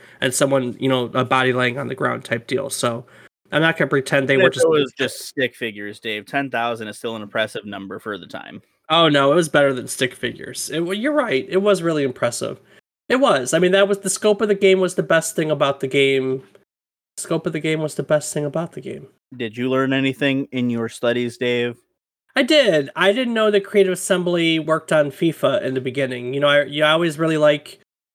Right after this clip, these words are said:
Speaker 1: learning about games and, you know, people that work in studios and pedigree, 'cause that's part of the history,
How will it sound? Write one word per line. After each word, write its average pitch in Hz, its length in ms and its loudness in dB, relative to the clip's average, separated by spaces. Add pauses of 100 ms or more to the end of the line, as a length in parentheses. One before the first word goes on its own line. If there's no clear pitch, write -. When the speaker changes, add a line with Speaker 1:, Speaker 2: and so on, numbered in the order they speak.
(120)
Speaker 1:
learning 156 340 2
about 147 360 0
games 147 480 -2
and, 139 320 -2 (140)
you 147 120 -4
know, 135 120 2
people 160 300 -2
that 151 140 2
work 143 220 0
in 135 100 -2
studios 143 520 0
and 135 120 0
pedigree, 135 440 0
'cause - 180 -8
that's - 180 0
part 147 240 4
of 135 80 -2
the 131 100 -2
history, 139 640 0